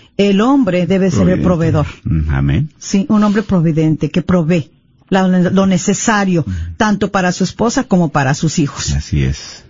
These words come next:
Speaker 1: Sin entrar aquí de es que, es que, es que tú tienes que también aportar porque, eh, tú también estás aquí viviendo. O sea, es, es, es su esposa.
Speaker 2: <laughs>
Speaker 1: Es su esposa. ¿Cómo es posible a veces de que, eh,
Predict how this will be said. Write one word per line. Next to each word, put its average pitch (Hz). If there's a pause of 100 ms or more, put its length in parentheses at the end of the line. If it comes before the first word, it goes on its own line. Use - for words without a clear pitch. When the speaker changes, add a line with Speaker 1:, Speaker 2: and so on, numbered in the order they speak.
Speaker 1:
Sin 226
entrar 233
aquí 233
de 214
es 185
que, 190
es 151
que, 196
es 185
que 220
tú 190
tienes 196
que 190
también 185
aportar 175
porque, 175 (240)
eh, 185
tú 196
también 190
estás 180
aquí 185
viviendo. 160
O - (540)
sea, 208
es, 233
es, 247
es 254
su 247
esposa. - (500)
Speaker 2:
<laughs> - (640)
Speaker 1:
Es 233
su 262
esposa. 180
¿Cómo 214
es 247
posible 202
a 196
veces 180
de 165
que, 139
eh, 143